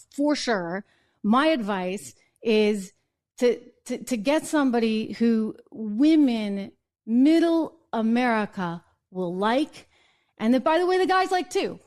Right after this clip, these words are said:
But I am saying, like, you guys have Trump, <laughs> right? <laughs> So, so you need to try and figure out who is gonna bridge this gap, so to speak. And it's not gonna be Nikki Haley. I mean, poor Nikki Haley. He's already said as much. I mean, look, I think that he's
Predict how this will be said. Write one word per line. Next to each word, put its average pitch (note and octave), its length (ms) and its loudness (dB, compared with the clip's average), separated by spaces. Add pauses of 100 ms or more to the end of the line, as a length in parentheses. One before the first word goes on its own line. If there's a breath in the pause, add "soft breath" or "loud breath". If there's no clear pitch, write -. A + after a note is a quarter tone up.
(120)
But C4 100 0
I C4+ 60 2
am D#4+ 180 4
saying, C4 300 -2
like, F#3+ 160 -8
you B3 80 -6
guys C4 240 0
have C4+ 120 -4
Trump, - 400 -2
<laughs> - 0 -
right? G#3+ 420 -2 (380 loud breath)
<laughs> D4 280 0
So, C4+ 160 -6 (520 loud breath)
so C4 200 2
you B3+ 240 2
need C#4+ 360 4
to C4+ 120 -4
try B3 300 0
and A#3 280 -4
figure B3 420 -2
out G3 360 -2
who C4+ 420 2
is F#3+ 140 -2
gonna G3+ 180 0
bridge F#3+ 480 -2
this F3 300 -2
gap, - 380 -6
so - 280 -2
to D#3+ 80 -2
speak. - 440 -6 (1040)
And C#4+ 80 4
it's D4 140 2
not D4+ 140 2
gonna B3 120 0
be A#3+ 100 2
Nikki G#3+ 240 -4
Haley. F#3 320 -4 (800)
I A#3+ 40 2
mean, A#3 160 4
poor D4+ 200 2
Nikki A#3+ 280 0
Haley. F#3+ 420 -2 (340 soft breath)
He's D4 180 2
already A3+ 200 2
said G#3+ 300 -4
as A#3+ 120 -4
much. C4 300 -2
I - 40 -4
mean, A3+ 160 2
look, F#3 160 -2
I G#3+ 120 0
think B3+ 180 0
that A3+ 120 0
he's A3 320 -4